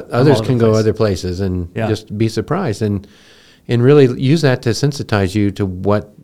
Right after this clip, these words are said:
Speaker 2: the Lord needs to do in that neighborhood.
Speaker 1: Mm-hmm.
Speaker 2: Yeah.
Speaker 1: And one of the other things, and this is tangential to the, the prayer walking in sp-, in specific, but, um, I've found if I am, one, ready to engage neighbors,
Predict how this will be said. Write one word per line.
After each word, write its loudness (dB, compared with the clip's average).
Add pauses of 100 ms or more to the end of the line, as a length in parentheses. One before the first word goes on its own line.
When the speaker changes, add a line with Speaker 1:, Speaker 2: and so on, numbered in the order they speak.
(100)
Speaker 2:
the -4
Lord -2 (340)
needs -6
to -8
do -2
in -4
that -6
neighborhood. -6
Speaker 1:
Mm-hmm. -2 (200)
Speaker 2:
Yeah. -12 (480)
Speaker 1:
And 0
one 2
of -2
the 0
other 0
things, -6
and -8
this -12
is -12 (1300)
tangential -6
to -8
the, -8
the -8
prayer -4
walking -4
in -6
sp-, -20
in -12
specific, -8
but, -6 (480)
um, -2 (300)
I've -2
found 0
if -4
I 0
am, -4
one, -2
ready -2
to -6
engage -4
neighbors, -6